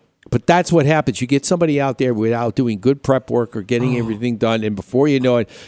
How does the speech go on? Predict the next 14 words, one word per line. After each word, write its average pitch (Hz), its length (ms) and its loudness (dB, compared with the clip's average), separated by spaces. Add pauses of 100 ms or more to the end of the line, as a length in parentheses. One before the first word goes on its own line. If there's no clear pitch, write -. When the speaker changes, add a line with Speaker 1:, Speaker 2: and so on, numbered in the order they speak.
(100)
Speaker 1:
if 131 200 0
you 190 160 6
paint 190 400 2
too 180 220 0
late 139 420 0 (1160)
in 135 160 2
the 127 100 4
day, 110 500 2
especially 147 720 0
when 113 180 0
it 110 60 -4
gets 110 240 -4
hot 127 220 -2
outside, 147 500 0